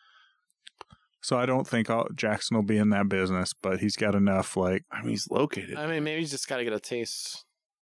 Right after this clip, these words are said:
Speaker 3: of that sweet, sweet cash.
Speaker 1: Afterwards, I was like, "So if she asks you in two weeks?" He's like,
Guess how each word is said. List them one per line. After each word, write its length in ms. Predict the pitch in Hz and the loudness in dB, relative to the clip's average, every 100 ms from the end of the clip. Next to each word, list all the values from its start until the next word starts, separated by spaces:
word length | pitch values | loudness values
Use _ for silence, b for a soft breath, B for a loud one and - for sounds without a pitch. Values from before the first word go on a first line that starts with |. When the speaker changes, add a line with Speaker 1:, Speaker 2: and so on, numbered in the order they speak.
| _ | _
Speaker 3:
of 60 | 104 | -8
that 160 | 98 | -6
sweet, 280 | - 107 95 | -4 -6 -6
sweet 240 | - 110 - | -8 -8 -8
cash. 480 | 104 98 92 - - | -8 -6 -6 -8 -4
Speaker 1:
Afterwards, 640 | 120 - 139 131 123 110 | -4 -2 0 2 2 2
I 80 | 113 | 0
was 140 | 110 | 2
like, 280 | 107 101 98 | 2 0 0
"So 360 | - - 175 101 | -2 0 2 2
if 160 | 92 - | 0 -2
she 180 | - | -2
asks 460 | 90 95 135 - - | 0 0 -2 -4 0
you 160 | 104 92 | 2 4
in 180 | 92 98 | 2 0
two 160 | - 98 | 2 2
weeks?" 500 | 117 185 - - - b b _ | 4 2 -2 -8 -8 b b _
He's 160 | 127 | -2
like, 240 | 123 120 | 2 2